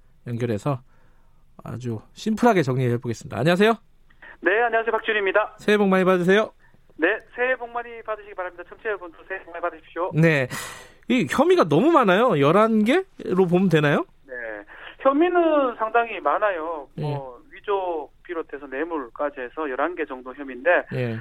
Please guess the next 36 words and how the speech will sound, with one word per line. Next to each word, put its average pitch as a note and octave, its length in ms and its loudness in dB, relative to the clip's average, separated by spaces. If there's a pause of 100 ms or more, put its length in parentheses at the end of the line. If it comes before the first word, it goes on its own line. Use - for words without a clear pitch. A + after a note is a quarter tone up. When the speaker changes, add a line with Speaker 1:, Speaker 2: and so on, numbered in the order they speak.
(120)
Speaker 2:
사실은 B3+ 480 -2
큰 E4 220 -6
틀로 E4+ 320 0
봤을 D3+ 320 -2
때는 E3 200 -12
한 E3 180 -10
세네 A#3+ 280 -4
개 D#4 140 -6
정도로 F#3 340 -6
정리가 D#3+ 720 -4
될 D3 100 -16
것 D#3 120 -10
같습니다. A2+ 760 -8
Speaker 1:
예, C3 240 -2
어떻게 F#3 300 0
정리가 D#3+ 260 2
할 A#2+ 100 0
수 - 160 -16
있죠? A3+ 200 -12 (260)
Speaker 2:
일단 D4 460 2
입시 D4+ 260 -14
비리 A#3+ 240 -16
관련해서 G3 800 -8
그 B2+ 60 -12
Speaker 1:
음. B2 220 -8
Speaker 2:
서울대학교 G3+ 920 -6 (100)
인권법센터에 D3+ 1160 -6 (100)
아들의 F#3 480 0
그 C3+ 140 -6
인턴 A3+ 480 0 (160)
관련해서 B2+ 640 -2
Speaker 1:
예. - 120 -20 (260)
Speaker 2:
허위로 A#3 480 2
발급받은 C#3+ 500 -4
부분이 C3 320 -14
위조라든지 C#3+ 880 0